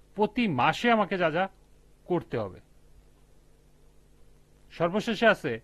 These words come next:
মাস শেষে আমার অনুভূতি বা আত্মপ্রতিফলন, এবং নিচে আছে অভিভাবকের মন্তব্য বা স্বাক্ষর।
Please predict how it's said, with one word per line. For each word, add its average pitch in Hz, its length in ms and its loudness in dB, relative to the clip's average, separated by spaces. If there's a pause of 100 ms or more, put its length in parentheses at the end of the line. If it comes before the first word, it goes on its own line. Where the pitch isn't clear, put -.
(280)
মাস 143 360 0
শেষে 208 280 0
আমার 156 280 2 (240)
অনুভূতি 170 560 -4 (100)
বা 107 300 0 (340)
আত্মপ্রতিফলন, 160 1500 -4 (2250)
এবং 147 160 -6
নিচে 175 240 0
আছে 147 340 0 (380)
অভিভাবকের 196 600 6
মন্তব্য 156 460 -4
বা 139 280 0 (240)
স্বাক্ষর। - 440 -2